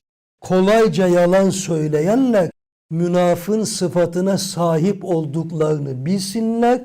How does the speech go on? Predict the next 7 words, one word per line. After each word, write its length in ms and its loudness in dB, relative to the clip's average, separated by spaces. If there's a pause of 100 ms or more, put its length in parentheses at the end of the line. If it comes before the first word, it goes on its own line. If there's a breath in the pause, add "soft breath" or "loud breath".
(360)
ve 160 -2
akılları 840 0
varsa 640 -2
bundan 680 -4
vazgeçsinler. 960 -4 (1120)
Üçüncü 440 -2
haslet, 640 0